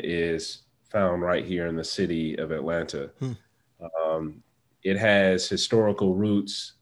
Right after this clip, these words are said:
Speaker 1: in the, the civil rights movement. Um,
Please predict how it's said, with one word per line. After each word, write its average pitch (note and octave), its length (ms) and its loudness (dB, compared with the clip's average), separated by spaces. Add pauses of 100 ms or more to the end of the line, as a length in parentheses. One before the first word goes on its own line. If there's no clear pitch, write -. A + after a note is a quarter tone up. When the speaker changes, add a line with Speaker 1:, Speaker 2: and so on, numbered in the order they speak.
(140)
Speaker 1:
in F2+ 360 -2
the, F2 420 0 (240)
the F#2 80 -10
civil F#2 360 -2
rights G2 400 0
movement. G#2 640 0 (920)
Um, E2 540 -8